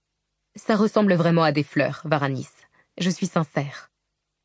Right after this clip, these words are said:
On dirait de l'eau boueuse sur un plateau brun, » répondit-il, «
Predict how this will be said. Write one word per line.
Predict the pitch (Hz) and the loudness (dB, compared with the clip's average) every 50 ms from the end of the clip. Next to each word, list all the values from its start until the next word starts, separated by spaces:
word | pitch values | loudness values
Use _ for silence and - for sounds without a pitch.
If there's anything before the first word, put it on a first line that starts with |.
| - - | -8 -6
On | 156 156 | -4 -4
dirait | 139 156 175 175 185 185 | 0 0 2 4 4 4
de | 160 165 | 2 2
l'eau | 160 165 165 151 | 2 2 0 0
boueuse | 135 151 165 175 180 180 160 135 131 139 | 0 0 0 2 2 2 0 0 -2 -8
sur | - - 147 139 | -6 -4 -4 -2
un | 147 147 | -2 -4
plateau | - - 151 143 - 156 | -2 -2 -4 -2 0 -2
brun, » | 139 147 139 139 139 - _ _ _ _ _ _ _ _ _ _ - | -2 0 -2 -4 -8 -10 _ _ _ _ _ _ _ _ _ _ -12
répondit-il, « | 156 156 143 - 139 139 135 151 147 - - - 156 147 - | -8 -8 -6 -6 -6 -6 -6 -6 -10 -10 -14 -12 -12 -12 -14